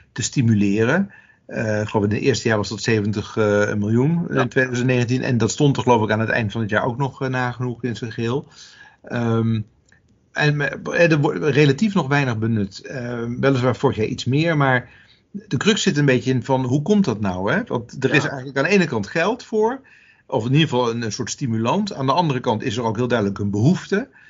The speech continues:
Speaker 1: En toch gaat het niet zo snel en soepel, eh, als dat, denk ik, iedere, eh, alle partijen, zeg maar, eh, dat zouden willen zien.
Speaker 2: Ja, wat,
Speaker 1: Wat
Speaker 2: wat je, die gelden worden door de zorgverzekeraars beheerd.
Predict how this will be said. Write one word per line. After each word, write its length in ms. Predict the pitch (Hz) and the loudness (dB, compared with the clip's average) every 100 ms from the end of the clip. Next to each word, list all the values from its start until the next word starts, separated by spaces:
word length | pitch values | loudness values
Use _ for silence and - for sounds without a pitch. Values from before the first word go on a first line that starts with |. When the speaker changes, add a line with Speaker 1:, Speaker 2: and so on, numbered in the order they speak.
| - _ | -20 _
Speaker 1:
En 200 | - 151 | -4 0
toch 420 | 175 233 - - _ _ _ _ | 2 2 0 -14 _ _ _ _
gaat 420 | - - 190 190 | -12 2 2 4
het 160 | 170 147 | -2 0
niet 320 | 180 220 220 | 2 0 -2
zo 300 | - 202 190 | -4 0 0
snel 560 | - 196 190 185 185 | 0 2 4 4 2
en 180 | - 156 | 0 -4
soepel, 760 | 147 - 196 170 165 160 - - | -4 -4 -4 -2 -2 -2 -4 -4
eh, 760 | 156 147 143 139 139 123 143 - | -2 0 2 0 -2 -4 -4 -2
als 200 | 147 135 | -2 0
dat, 220 | 151 135 | -2 0
denk 160 | 135 123 | 0 -2
ik, 80 | |
iedere, 600 | 127 165 147 131 131 123 | -6 -2 0 2 2 2
eh, 200 | - 135 | 0 0
alle 220 | - 139 131 | 4 2 2
partijen, 600 | 139 - 143 127 123 113 | 0 2 2 4 0 -2
zeg 240 | 117 123 - | -4 -6 -4
maar, 260 | 120 113 | -4 -2
eh, 140 | 117 110 | -2 -4
dat 200 | 120 - | -4 -2
zouden 280 | 123 113 | -2 -2
willen 260 | 110 107 107 | -2 -4 -4
zien. 340 | 196 131 92 - - - - | -4 -6 -8 -12 -20 -20 -10
Speaker 2:
Ja, 160 | 113 104 | -8 -4
wat, 180 | 113 117 | -4 -2
Speaker 1:
Wat 140 | 175 139 | -2 -2
Speaker 2:
wat 220 | 120 - | -4 -6
je, 80 | - _ _ 160 143 | -12 _ _ -14 -8
die 200 | 117 113 | -2 2
gelden 280 | 131 139 131 | 4 6 6
worden 240 | 135 123 | 4 2
door 120 | 123 | 2
de 60 | 117 | 2
zorgverzekeraars 880 | 123 127 131 113 - 104 - 101 98 | 2 0 -2 -4 0 0 0 -6 -6
beheerd. 600 | 92 95 143 - - | -4 -2 -4 -8 -16